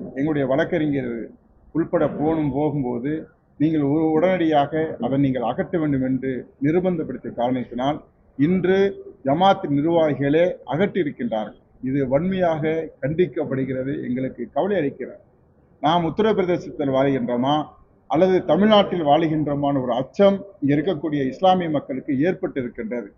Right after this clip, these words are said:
உடனடியாக தமிழ்நாட்டுடைய முதலமைச்சர், திராவிட மாடல் ஆட்சி நடத்தக்கூடிய முதலமைச்சர், நாங்கள் நேசிக்கக்கூடிய முதலமைச்சர், இந்த ஆட்சி மீண்டும் தமிழகத்தில் நிலைநாட்டப்பட வேண்டும், சமூக நீதி நிலைநாட்டப்பட வேண்டும் என்று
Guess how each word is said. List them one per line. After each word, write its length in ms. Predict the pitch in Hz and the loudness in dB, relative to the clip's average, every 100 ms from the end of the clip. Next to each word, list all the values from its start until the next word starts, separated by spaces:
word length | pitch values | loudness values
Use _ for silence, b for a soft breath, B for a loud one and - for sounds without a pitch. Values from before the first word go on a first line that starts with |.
| _ _ _ _ | _ _ _ _
உடனடியாக 720 | 131 165 175 165 170 175 175 165 147 - | -2 0 0 2 4 4 2 -2 -2 -6
தமிழ்நாட்டுடைய 680 | 131 165 190 185 185 165 165 | -4 0 4 2 2 0 0
முதலமைச்சர், 760 | 139 143 156 143 135 - 165 156 - _ _ _ _ - | 0 0 0 0 -2 -2 -2 -2 -14 _ _ _ _ 2
திராவிட 360 | 156 190 196 175 | 6 6 6 4
மாடல் 320 | 160 180 165 | 4 4 6
ஆட்சி 280 | 151 175 175 | 4 2 -2
நடத்தக்கூடிய 500 | 156 143 147 139 131 123 | -4 -4 -6 -4 -2 -2
முதலமைச்சர், 640 | 151 143 131 110 147 156 - - - - - | 0 0 0 0 -2 -2 -6 -20 -20 -20 -4
நாங்கள் 340 | 131 170 175 156 | 0 2 2 2
நேசிக்கக்கூடிய 720 | 196 196 202 180 147 156 151 | 0 0 -2 -2 -2 -2 0
முதலமைச்சர், 720 | 127 135 151 135 120 101 151 156 - _ _ | 0 0 0 0 -2 -2 -4 -4 -14 _ _
இந்த 140 | 139 147 | 4 6
ஆட்சி 400 | 175 196 - 185 170 | 6 4 0 2 2
மீண்டும் 460 | 135 170 202 190 196 | 2 2 2 2 0
தமிழகத்தில் 540 | 151 170 165 175 160 | -2 0 0 -2 -2
நிலைநாட்டப்பட 560 | 147 165 180 156 135 135 | -2 -2 -2 -4 -2 -2
வேண்டும், 420 | 131 139 135 131 107 - - _ _ _ _ - | 0 0 2 0 -4 -10 -20 _ _ _ _ 0
சமூக 240 | 160 196 214 | 4 6 6
நீதி 300 | 190 180 165 160 | 4 4 4 4
நிலைநாட்டப்பட 720 | 139 185 190 170 175 151 135 | 2 2 2 2 0 0 0
வேண்டும் 360 | 147 190 180 165 | 2 2 2 0
என்று 320 | 151 139 | 0 0